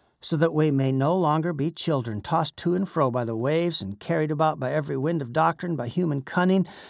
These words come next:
and craftiness in deceitful schemes. Rather, speaking the truth in love, we are to grow up in every way into him who is the head, into Christ, from whom the whole body, joined and held together by every joint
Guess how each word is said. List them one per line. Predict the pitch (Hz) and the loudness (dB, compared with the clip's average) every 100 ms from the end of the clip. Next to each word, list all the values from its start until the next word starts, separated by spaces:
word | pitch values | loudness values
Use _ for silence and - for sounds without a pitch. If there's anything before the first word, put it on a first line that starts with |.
| - | -10
and | 127 - | -10 -4
craftiness | - 190 - 202 185 - | 2 2 2 0 0 0
in | 165 | -2
deceitful | 139 127 - 202 - 143 | -2 -2 0 -2 -2 -4
schemes. | - 190 202 220 208 - - - - 139 160 | -2 2 4 4 0 -6 -20 -20 -18 -8 2
Rather, | 196 175 151 | 4 6 2
speaking | - - - 302 254 202 | 0 -4 2 4 4 4
the | |
truth | 196 208 196 | 4 2 2
in | 185 | 4
love, | 170 175 156 127 | 4 6 4 2
we | 165 165 | 2 2
are | 160 | 2
to | 156 | -2
grow | 139 151 202 202 | -2 2 6 6
up | 202 202 - | 4 2 -2
in | 180 165 160 - - | 2 2 2 -4 -2
every | 214 262 254 277 285 | 0 2 0 -2 -2
way | 240 233 262 285 269 180 110 98 - _ _ _ _ - | 0 0 0 0 2 2 0 -4 -8 _ _ _ _ 2
into | 180 170 175 | 2 4 2
him | 139 202 | 4 4
who | 175 - | 2 2
is | 160 160 | -2 -2
the | 151 | -4
head, | 131 139 120 110 - _ _ - | -4 -4 -4 -8 -14 _ _ -2
into | 190 208 220 | 2 4 2
Christ, | - 226 233 165 - - | 0 4 4 4 0 0
from | 160 | 4
whom | 185 180 | 6 6
the | 180 | 6
whole | 185 247 | 6 4
body, | 233 226 190 147 | 6 4 6 2
joined | 117 208 220 214 | 0 2 4 6
and | 175 151 | 4 4
held | 208 214 | 2 2
together | 196 180 165 143 | 0 2 4 4
by | 147 170 | 2 4
every | 214 254 | 2 0
joint | 190 - 247 254 143 - | -4 2 4 6 4 0